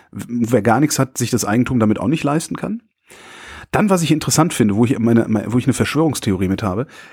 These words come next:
„In Arbeit ist die Schaffung eines deutsch-französischen Wirtschaftsraumes“, ich zitiere,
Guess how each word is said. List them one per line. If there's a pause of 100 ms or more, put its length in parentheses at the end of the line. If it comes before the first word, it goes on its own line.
„In
Arbeit
ist
die
Schaffung
eines
deutsch-französischen
Wirtschaftsraumes“,
ich
zitiere,